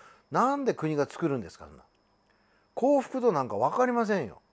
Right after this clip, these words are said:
何が幸福度だ。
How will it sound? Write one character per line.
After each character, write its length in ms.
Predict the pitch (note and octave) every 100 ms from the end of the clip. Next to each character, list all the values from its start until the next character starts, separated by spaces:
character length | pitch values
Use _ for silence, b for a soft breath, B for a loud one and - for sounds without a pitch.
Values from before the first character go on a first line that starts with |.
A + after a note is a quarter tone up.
| _ _ _ _ _ _ _ _ _ _ _ _ _ _ _ _ _ _ _ _ _ _ _ -
何 240 | G#3+ C#4+
が 120 | A#3+
幸 200 | - D3+
福 180 | C3 D#3
度 120 | C3
だ。 140 | A2+